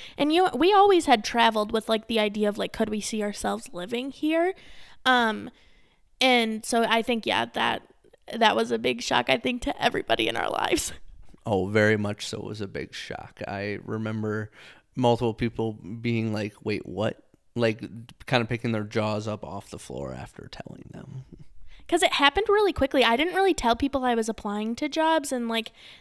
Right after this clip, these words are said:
Speaker 1: then I was, like, interviewing, and I kinda kept it to just, like, us and a couple people in my family. And then I was getting further along in the job interview process for the job I got,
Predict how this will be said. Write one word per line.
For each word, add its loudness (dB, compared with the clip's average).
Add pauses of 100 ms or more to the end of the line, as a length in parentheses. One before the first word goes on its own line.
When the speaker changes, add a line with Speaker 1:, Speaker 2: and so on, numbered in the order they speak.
Speaker 1:
then 4
I 2
was, 2
like, 2
interviewing, -2
and -2
I -2
kinda -2
kept -4
it -2
to -2
just, -2
like, -2
us -4
and -6
a -6
couple -4
people -4
in -2
my -4
family. -6 (440)
And 2
then 4
I 6
was 2
getting 0
further 4
along 4
in 2
the 2
job 2
interview 0
process -2
for 0
the 0
job 2
I -2
got, 2